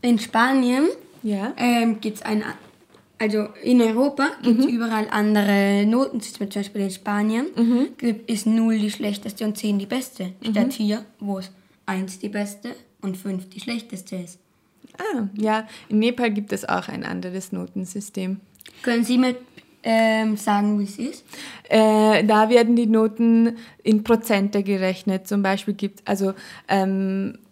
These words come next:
Speaker 2: einer, in einer Prüfung gibt's hundert Punkte und dann wird das halt in, äh, Prozent umgerechnet und da hast du halt je nachdem nach Prozent und das wird dann nach, ähm, wie in England, glaub ich, sind so nach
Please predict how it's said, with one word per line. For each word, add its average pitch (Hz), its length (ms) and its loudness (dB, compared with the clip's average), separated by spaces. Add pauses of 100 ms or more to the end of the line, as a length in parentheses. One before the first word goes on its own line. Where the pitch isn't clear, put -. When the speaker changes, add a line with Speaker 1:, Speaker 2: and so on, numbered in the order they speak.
(160)
Speaker 2:
einer, 196 300 0 (160)
in 214 160 0
einer 196 180 -2
Prüfung 262 320 -2
gibt's 226 240 0
hundert 262 320 4
Punkte 262 680 0 (360)
und 214 220 0
dann 202 340 2
wird 202 160 0
das 196 200 -2
halt 185 200 -2
in, 185 400 -4
äh, - 320 -14
Prozent 202 400 -4
umgerechnet 202 640 0
und 190 120 -4
da 185 180 -6
hast 185 260 -10
du 175 220 -6
halt 180 320 -6 (160)
je 180 100 -4
nachdem 180 360 -8
nach 185 240 -8
Prozent 240 520 0
und 214 180 4
das 208 260 0
wird 233 200 2
dann 214 260 2 (300)
nach, 190 280 -2 (240)
ähm, 185 840 -4 (640)
wie 196 140 4
in 190 160 -2
England, 175 480 -4
glaub 175 240 -6
ich, 175 260 -6 (220)
sind - 200 -16
so 185 60 -4
nach 175 200 -6